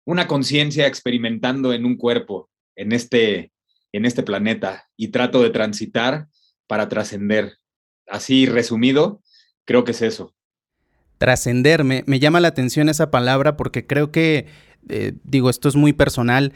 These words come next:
Speaker 2: los seres humanos venimos a trascender, ¿no? Si no, no tiene sentido haber venido a, a la Tierra.
Speaker 1: Y de haber, de, de venir nada más a transitar, pues mejor no vengas, pero ¿sabes qué pasa? Que el noventa y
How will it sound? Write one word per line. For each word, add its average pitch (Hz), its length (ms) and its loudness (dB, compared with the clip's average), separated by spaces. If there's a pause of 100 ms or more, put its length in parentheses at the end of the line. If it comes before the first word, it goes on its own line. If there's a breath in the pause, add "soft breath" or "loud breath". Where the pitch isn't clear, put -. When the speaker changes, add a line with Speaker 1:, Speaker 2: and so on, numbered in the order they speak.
(280 soft breath)
Speaker 2:
los 120 280 0
seres 147 220 2
humanos 147 320 2
venimos 139 360 0
a 135 80 -2
trascender, 120 640 -2
¿no? 135 200 -6
Si 139 140 -4
no, 143 100 0
no 151 140 0
tiene 147 180 2
sentido 139 460 0
haber 123 180 0
venido 127 320 0
a, 117 60 2
a 113 180 -2
la 110 120 -2
Tierra. 110 200 -2
Speaker 1:
Y 156 40 2
de - 20 2
haber, 151 280 2
de, 143 160 0
de 135 120 2
venir 147 200 2
nada 160 200 2
más 151 180 0
a 156 80 -2
transitar, 127 640 -2
pues 131 140 -2
mejor 117 260 -6
no 117 100 -2
vengas, 123 360 -2
pero 113 160 -6
¿sabes 135 260 0
qué - 80 -4
pasa? 131 320 -4
Que 117 80 -8
el 104 140 -4
noventa 104 500 -4
y 95 220 -8